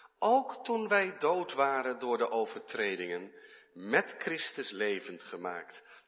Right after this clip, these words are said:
Uit genade bent u zalig geworden en heeft ons met hem opgewekt en met hem in de hemelse gewesten gezet in Christus Jezus,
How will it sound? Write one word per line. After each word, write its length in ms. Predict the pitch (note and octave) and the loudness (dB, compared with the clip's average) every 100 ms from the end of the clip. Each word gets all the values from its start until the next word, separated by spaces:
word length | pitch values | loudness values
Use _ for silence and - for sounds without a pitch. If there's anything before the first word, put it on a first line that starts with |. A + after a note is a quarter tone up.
| _ | _
Uit 260 | A2+ G2 | -2 -2
genade 880 | - - E2+ F#2 A#2+ C#3+ D3 C3+ C#3 - - - | -6 -10 -8 0 2 2 2 -2 -4 -8 -18 -14
bent 400 | A2 A2 G#2 - | -4 -4 -4 -10
u 100 | G#2 | -8
zalig 480 | F2 G#2+ A#2 G#2+ G2 | -4 0 2 2 -2
geworden 540 | A2+ F#2 F#2+ F#2 F2 - - - - - | -4 -2 0 -2 -8 -14 -20 -18 -18 -6
en 160 | A#2+ | -2
heeft 340 | A2+ C#3 D3 - | 6 6 6 4
ons 260 | B2 A2+ | 2 0
met 380 | A#2+ C#3 A3 B3+ | -2 2 2 2
hem 260 | G#3 A3+ G#3+ | 2 2 2
opgewekt 840 | G#3+ - - G2 F#2 - - - _ _ - - - | -2 -2 -4 0 -2 -4 -16 -18 _ _ -20 -16 -6
en 380 | G2 F#2 G#3+ | -4 -2 -2
met 220 | F3 A3 G#3+ | 2 2 4
hem 240 | G#3 G#3 | 0 0
in 200 | - A#2+ | -2 0
de 100 | G2+ | 0
hemelse 640 | G2 C3 G#3 A#3 A3+ - | 2 4 4 4 2 0
gewesten 480 | - F#3 F#3 - - | -4 -4 -4 -6 -8
gezet 380 | - F2+ F#2+ - | -8 -6 -6 -8
in 320 | - G2+ E2+ - | -10 -10 -10 -6
Christus 520 | A#2 B2+ - C3 A2+ | -4 -4 -6 -6 -4
Jezus, 680 | F#2+ F2+ E2+ F2 E2+ - | -2 -2 -2 -8 -8 -10